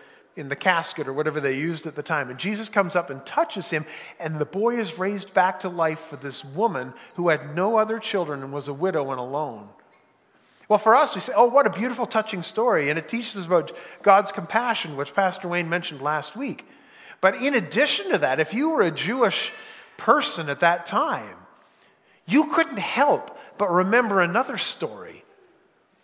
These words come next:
There's this famous story in First Kings seventeen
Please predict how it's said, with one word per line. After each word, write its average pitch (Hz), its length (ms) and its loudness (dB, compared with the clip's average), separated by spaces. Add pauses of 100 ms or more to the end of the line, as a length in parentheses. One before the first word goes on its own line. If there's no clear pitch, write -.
(160)
There's 185 180 0
this 214 180 -4
famous 254 320 2
story 254 300 4
in 175 80 2
First 254 260 0
Kings 214 260 0
seventeen 202 720 0